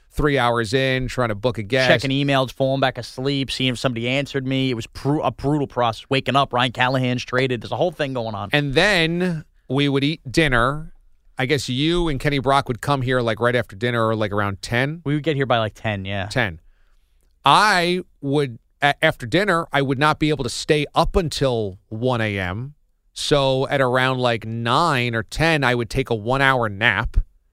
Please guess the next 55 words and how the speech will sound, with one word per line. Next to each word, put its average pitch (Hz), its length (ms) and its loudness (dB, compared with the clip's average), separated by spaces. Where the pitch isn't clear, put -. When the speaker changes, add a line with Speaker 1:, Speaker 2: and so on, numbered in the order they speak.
Speaker 1:
and 139 160 2
then 131 360 0
wake 151 360 0
up 160 120 2
at 117 80 2
midnight 117 580 -2
Speaker 2:
Brutal. 196 320 -2
Speaker 1:
and 131 160 -2
come 135 240 2
in. 123 320 -2
So 156 360 -2
th-, 123 120 -6
imagine 185 380 0
doing 214 200 -4
that 185 260 -2
five 175 340 0
days 190 240 -2
a 170 40 -2
week 135 300 -4
and 147 100 -4
then 147 120 0
on 139 60 -2
the 135 80 -2
weekends 165 360 -2
trying 156 120 -2
to 127 60 -2
figure 143 380 -2
out, 139 240 0
like, 123 340 -4
if - 360 -6
you 139 120 -4
can 127 140 -8
sleep 135 240 -6
normally, 135 340 0
which 117 200 -4
you 110 40 -6
can't. 120 440 -2
Speaker 2:
You're 190 160 0
trying 147 160 2
to 127 40 -2
reset 139 460 -4
your 127 100 -8
body. 123 420 -2
Speaker 1:
And 147 80 0
then 143 100 0
do 165 120 0
that 165 120 0
a 151 40 -2
couple 160 300 -2
of 135 80 -2
years, 208 480 -6
forget 190 460 -2
it. 262 180 -6
And 165 100 0
so 165 220 -2